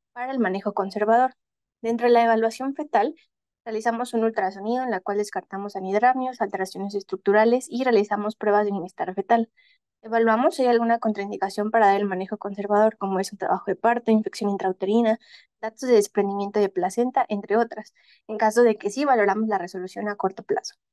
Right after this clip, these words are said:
Si no hay ninguna contraindicación para el manejo conservador, iniciamos este con los diferentes componentes, es decir, la profilaxis antibiótica, corticosteroides en las semanas indicadas, la neuroprotección en caso de que haya riesgo inminente de nacimiento.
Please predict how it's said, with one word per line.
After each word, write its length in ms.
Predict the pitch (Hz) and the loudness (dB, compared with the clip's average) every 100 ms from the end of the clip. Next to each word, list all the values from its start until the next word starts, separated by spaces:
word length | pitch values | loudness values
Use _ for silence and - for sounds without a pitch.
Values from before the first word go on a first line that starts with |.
| _ _ _ | _ _ _
Si 180 | - 247 | -8 0
no 220 | 254 277 | 2 4
hay 120 | 311 | 6
ninguna 340 | 330 233 233 226 | 6 4 4 0
contraindicación 760 | 226 208 190 190 - - 208 | 0 0 0 -2 -6 -4 -4
para 140 | 214 196 | 0 0
el 80 | 185 | 0
manejo 340 | 185 214 233 | -2 -6 -4
conservador, 600 | 247 247 254 262 262 269 _ _ _ _ - | -4 -4 2 4 4 0 _ _ _ _ -10
iniciamos 560 | 247 233 247 247 247 | -8 0 2 2 2
este 320 | 240 233 269 269 | 2 2 -2 -2
con 120 | 220 | -2
los 120 | 185 | -2
diferentes 440 | - 202 196 214 | -4 -4 -4 -6
componentes, 600 | - 190 180 190 - - - | -6 -10 -8 -10 -10 -14 0
es 160 | 214 214 | 2 2
decir, 260 | 208 214 | 2 4
la 140 | 202 190 | 4 2
profilaxis 480 | 190 190 190 - 202 | -2 -2 -2 -2 -4
antibiótica, 640 | 208 240 277 269 240 247 _ _ _ _ | -2 2 2 2 0 -2 _ _ _ _
corticosteroides 760 | 226 - 196 202 214 220 226 | -16 -10 -4 0 4 6 6
en 80 | 220 | 4
las 140 | 185 - | -2 -2
semanas 380 | 196 202 208 | -4 -2 -2
indicadas, 600 | 220 220 240 262 247 247 | -2 -2 2 4 6 4
la 80 | 214 | -2
neuroprotección 800 | 202 196 196 202 202 - 233 254 | -4 -4 -4 -6 -8 -6 -4 -2
en 100 | 226 | -2
caso 220 | 214 220 | -4 0
de 100 | 208 | 0
que 80 | 202 | 0
haya 160 | 196 196 | -4 0
riesgo 320 | 220 233 269 | 2 2 -2
inminente 400 | 247 196 196 208 | -4 -6 -6 -4
de 100 | 190 | -4
nacimiento. 580 | 160 - 202 226 208 | -6 -6 0 0 0